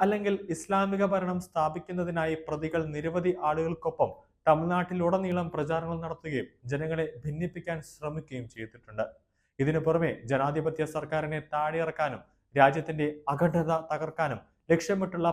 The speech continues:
പ്രവർത്തനങ്ങളിൽ ഏർപ്പെടുന്നതായും ഇതുവരെ നടത്തിയ അന്വേഷണത്തിൽ എൻ ഐ എ കണ്ടെത്തിയിട്ടുണ്ട്. തീവ്ര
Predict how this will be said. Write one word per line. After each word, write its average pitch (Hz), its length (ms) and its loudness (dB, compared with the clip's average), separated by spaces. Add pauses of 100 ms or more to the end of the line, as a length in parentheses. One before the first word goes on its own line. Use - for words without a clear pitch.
(120)
പ്രവർത്തനങ്ങളിൽ 170 600 0 (200)
ഏർപ്പെടുന്നതായും 160 680 -2 (260)
ഇതുവരെ 156 360 2
നടത്തിയ 151 240 -6 (140)
അന്വേഷണത്തിൽ 143 540 -6 (200)
എൻ 127 160 -10
ഐ - 80 -6
എ 113 100 -6
കണ്ടെത്തിയിട്ടുണ്ട്. 107 540 -10 (600)
തീവ്ര 262 280 12